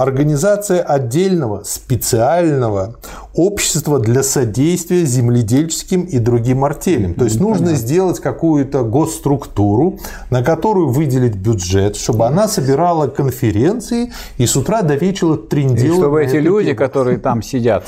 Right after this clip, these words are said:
Speaker 2: получали бы зарплату
Speaker 1: <laughs> Да.
Speaker 2: надёжную.
Speaker 1: Да.
Speaker 2: Это
Speaker 1: И
Speaker 2: их страхует от, э, безработицы.
Speaker 1: Михаил Васильевич, как вы думаете, какой пятый заключающий пункт программы помощи вот, э, таким, значит, испытывающим проблемам, э, жителям села?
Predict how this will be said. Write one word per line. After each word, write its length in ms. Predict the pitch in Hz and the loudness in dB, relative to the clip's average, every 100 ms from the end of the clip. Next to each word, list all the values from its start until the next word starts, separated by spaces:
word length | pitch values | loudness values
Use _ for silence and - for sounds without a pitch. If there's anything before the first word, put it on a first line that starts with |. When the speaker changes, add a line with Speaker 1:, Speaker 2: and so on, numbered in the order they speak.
| - - | -10 -6
Speaker 2:
получали 460 | 107 151 160 202 | -2 2 2 2
бы 120 | 180 | 0
зарплату 640 | 156 143 - 95 85 - 90 117 | 0 -2 0 0 -2 -6 -6 0
Speaker 1:
<laughs> 60 | |
Да. 240 | 151 147 127 | 2 2 2
Speaker 2:
надёжную. 760 | 120 139 117 104 95 101 95 117 | 0 2 2 0 0 0 2 2
Speaker 1:
Да. 260 | 139 113 - - - | 2 0 -4 -20 -6
Speaker 2:
Это 220 | 139 180 185 | 0 2 2
Speaker 1:
И 80 | |
Speaker 2:
их 60 | 170 | 2
страхует 600 | - 165 156 233 240 156 123 | 0 0 0 0 2 2 0
от, 180 | 120 127 | -2 0
э, 260 | 127 120 | 2 2
безработицы. 720 | 117 139 151 98 85 87 - 131 | 2 0 0 0 -4 -8 -6 -2
Speaker 1:
Михаил 320 | 175 170 123 | 0 0 0
Васильевич, 280 | 110 110 - | -2 -4 -4
как 200 | 190 190 | -4 -2
вы 60 | |
думаете, 260 | 143 110 - | -2 -4 -6
какой 300 | - 254 247 - - | -4 -2 -2 -4 -4
пятый 400 | - 123 95 110 | -2 -2 0 0
заключающий 840 | 107 - 170 165 175 123 110 131 - | 2 0 0 -2 0 2 2 0 -2
пункт 360 | 208 214 - - | -2 -4 -6 -4
программы 600 | 156 135 151 190 185 175 | -2 0 0 2 2 0
помощи 760 | - 160 175 165 151 - 170 - - - | -2 0 2 2 -2 -2 -4 -6 -20 -4
вот, 200 | 135 143 | -2 0
э, 180 | 147 139 143 | 2 0 0
таким, 420 | 147 - 170 143 | -4 0 0 0
значит, 520 | 127 139 127 143 131 | 0 0 0 -2 -2
испытывающим 840 | 131 - 175 170 147 139 - 123 | -2 -2 -2 2 0 0 -2 -2
проблемам, 640 | 127 135 147 165 156 147 139 | 0 0 2 2 2 -2 -2
э, 480 | 135 135 127 127 120 | 0 2 2 2 0
жителям 540 | 113 143 120 127 127 | 0 -2 0 -2 0
села? 460 | 123 135 123 82 | -2 0 0 -2